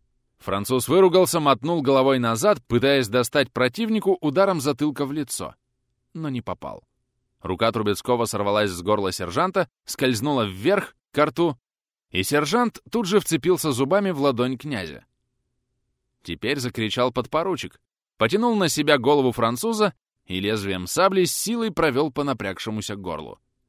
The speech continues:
И ещё раз. Тело француза дёрнулось, зубы стиснули ладонь Трубецкого и разжались. Князь оттолкнул сержанта от себя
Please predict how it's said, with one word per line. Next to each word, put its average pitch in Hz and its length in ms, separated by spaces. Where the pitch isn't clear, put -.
И 202 100
ещё 123 420
раз. - 240
Тело 82 260
француза 82 520
дёрнулось, 156 640
зубы 185 360
стиснули 135 480
ладонь 107 360
Трубецкого 92 580
и 139 180
разжались. 95 640
Князь 98 320
оттолкнул 95 580
сержанта 87 500
от 78 100
себя 85 320